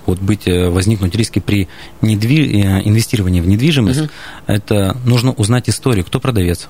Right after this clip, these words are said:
Speaker 1: Во-первых, продавцов может быть десять человек, да, вот они получили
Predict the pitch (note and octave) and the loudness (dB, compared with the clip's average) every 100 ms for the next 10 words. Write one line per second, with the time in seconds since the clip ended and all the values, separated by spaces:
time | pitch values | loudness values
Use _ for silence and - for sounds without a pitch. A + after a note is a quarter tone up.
0 | - G2+ B2 - A#2 A#2 - D3 G#2+ G#2 | -6 -2 -2 -2 -2 -2 -2 -4 0 0
1 | F2+ E2+ F#2 G#2+ G2 - G#2+ G2 E2 F#2+ | 0 -2 0 0 0 0 0 0 -2 -2
2 | G2+ F2+ G2+ A2 A#2 A2+ - D3 G#2+ | 0 0 0 0 0 0 0 0 0